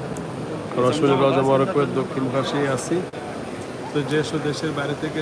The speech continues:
যারা আমার YouTube চ্যানেল দেখেন, সে আপনার লাইকটা বেশি বেশি করে শেয়ার করে দেন, অন্যদেরকে দেখার সুযোগ করে দেন। ইনশাআল্লাহ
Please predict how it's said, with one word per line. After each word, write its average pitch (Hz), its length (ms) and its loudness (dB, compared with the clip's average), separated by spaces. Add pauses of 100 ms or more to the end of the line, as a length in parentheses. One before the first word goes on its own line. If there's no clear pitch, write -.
(100)
যারা 139 240 -2
আমার 143 180 -2
YouTube 143 280 -4
চ্যানেল 143 320 -2
দেখেন, 156 240 -2 (100)
সে 139 100 -4 (140)
আপনার 135 200 -2 (100)
লাইকটা 127 400 -2
বেশি 123 200 -4
বেশি 127 220 -4
করে 143 140 0 (100)
শেয়ার 135 200 -2 (100)
করে 147 220 2
দেন, 165 140 2 (560)
অন্যদেরকে 135 460 -2 (100)
দেখার 131 340 -4
সুযোগ - 340 -4
করে 156 260 -2
দেন। 165 120 -2 (760)
ইনশাআল্লাহ 143 580 -2